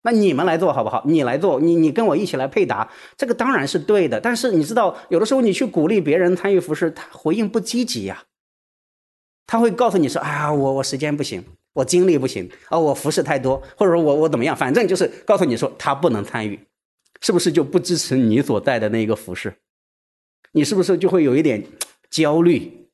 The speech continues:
焦心？而很多的同工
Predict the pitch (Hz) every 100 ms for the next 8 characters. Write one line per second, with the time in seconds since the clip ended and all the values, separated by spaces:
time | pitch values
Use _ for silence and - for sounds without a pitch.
0 | _ - 160 160 - 160 156 - _ _
1 | _ _ _ - - - 107 147 180 -
2 | 151 131 95 85 131 175 143 - 101 104
3 | 107 113